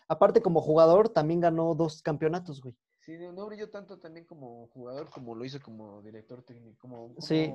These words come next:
Speaker 2: sí, como manager, pues,
Speaker 1: Como
Speaker 2: como
Speaker 1: entrenador,
Speaker 2: coach.
Speaker 1: así es. Eh, para el año del dos mil dos, em, los Grizzlies,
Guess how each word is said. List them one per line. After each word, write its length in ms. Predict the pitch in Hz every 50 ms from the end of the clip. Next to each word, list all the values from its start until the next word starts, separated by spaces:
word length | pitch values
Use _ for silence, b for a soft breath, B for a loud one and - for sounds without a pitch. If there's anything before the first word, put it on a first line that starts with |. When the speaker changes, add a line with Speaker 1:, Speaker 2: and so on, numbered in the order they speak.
| 135 139 135
Speaker 2:
sí, 140 | - - -
como 200 | - 170 156 143
manager, 320 | 147 151 143 127 117 117 117
pues, 60 | _
Speaker 1:
Como 80 | 135 135
Speaker 2:
como 140 | 180 165 170
Speaker 1:
entrenador, 400 | 165 185 180 185 185 202 226 220
Speaker 2:
coach. 100 | - -
Speaker 1:
así 160 | 147 - 196
es. 140 | 202 - - b b b b b b b b b b b b b b b -
Eh, 420 | - 190 190 196 196 196 196 190 190
para 140 | 190 190
el 60 | 202 226
año 200 | 254 262 285 262
del 180 | 220 208 190 180
dos 180 | 180 175 180
mil 180 | 214 233 240 208
dos, 460 | 226 220 214 226 226 - - - _ _ _ _ _ _ - 147
em, 800 | 185 170 165 170 170 170 170 175 170 170 170 165 165 165 165 151 - _ _ _ _ _ _ _ -
los 680 | 156 147 151 151 151 156 156 151 156 151 147 - -
Grizzlies, 720 | 147 151 180 233 226 175 180 185 226 247 - - - -